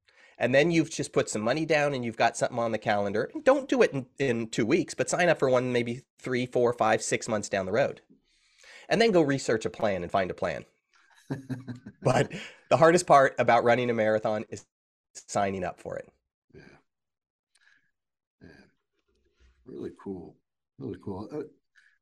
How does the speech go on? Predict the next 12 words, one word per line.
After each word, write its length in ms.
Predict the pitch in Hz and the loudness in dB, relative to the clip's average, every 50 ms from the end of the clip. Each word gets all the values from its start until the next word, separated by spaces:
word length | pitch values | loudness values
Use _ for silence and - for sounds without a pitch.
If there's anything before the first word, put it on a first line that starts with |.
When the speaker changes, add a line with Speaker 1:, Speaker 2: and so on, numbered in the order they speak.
| _ _ _ - | _ _ _ -4
Speaker 2:
thank 200 | - 285 269 - | -2 -2 -2 -2
you 40 | 160 | -2
so 240 | - - - 170 165 | -2 0 2 2 4
much 200 | 160 165 160 - | 4 2 2 2
for 100 | - 143 | 0 0
having 320 | 143 156 156 151 156 147 | 2 2 2 2 2 0
this 140 | 131 123 - | 0 0 -2
conversation 880 | - 165 156 156 143 131 127 131 147 143 165 180 175 - 147 127 120 | -2 -2 -2 0 0 -2 0 0 0 0 0 0 0 -2 -2 -2 0
with 160 | 120 117 117 120 | -2 -2 -2 -2
me. 80 | 151 | -4
For 120 | 135 143 170 | -2 -2 -2
the, 240 | 151 175 175 - | 0 -2 -2 -4